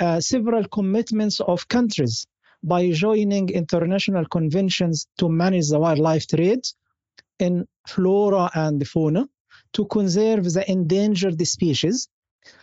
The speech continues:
And I think this was in nineteen seventy-two, uh, where they adopted a convention of bio-, biodiversity or biological diversity in nineteen ninety-two with agreed target. Later on, we call it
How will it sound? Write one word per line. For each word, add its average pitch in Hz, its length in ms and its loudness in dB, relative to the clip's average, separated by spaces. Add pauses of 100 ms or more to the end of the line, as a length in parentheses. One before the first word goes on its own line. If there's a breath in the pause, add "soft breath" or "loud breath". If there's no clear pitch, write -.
(240 loud breath)
And 180 280 2
I 180 140 2
think 190 380 0
this 180 300 0
was 165 220 0
in 160 200 -2
nineteen 160 420 0
seventy-two, 180 760 0 (720)
uh, 165 420 2 (120)
where 208 460 2
they 185 380 0
adopted 190 760 0
a 175 120 0
convention 185 680 -2
of 175 460 -4
bio-, 165 320 0 (120)
biodiversity 170 880 0
or 156 260 0
biological 165 600 0
diversity 156 720 0 (260 loud breath)
in 180 140 0
nineteen 175 440 0
ninety-two 180 760 0 (380)
with 226 340 2
agreed 202 440 0
target. 185 600 0 (120)
Later 202 420 0
on, 180 300 0
we 165 140 -2
call 190 260 0
it 175 160 -2